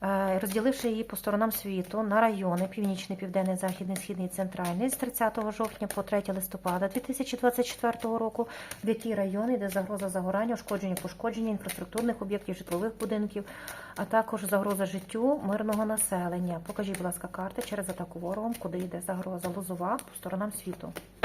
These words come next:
Лозова, північ, південь, захід, схід,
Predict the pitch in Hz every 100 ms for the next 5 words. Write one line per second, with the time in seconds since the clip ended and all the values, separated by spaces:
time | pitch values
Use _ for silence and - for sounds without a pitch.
0 | - - - - - - - - - -
1 | 214 214 226 202 185 208 180 185 254 -
2 | - - - - - 214 190 185 220 240
3 | - - - - - - - - - -
4 | - - - - - - - - 202 202
5 | 196 190 240 247 - - - - - -
6 | - - 208 202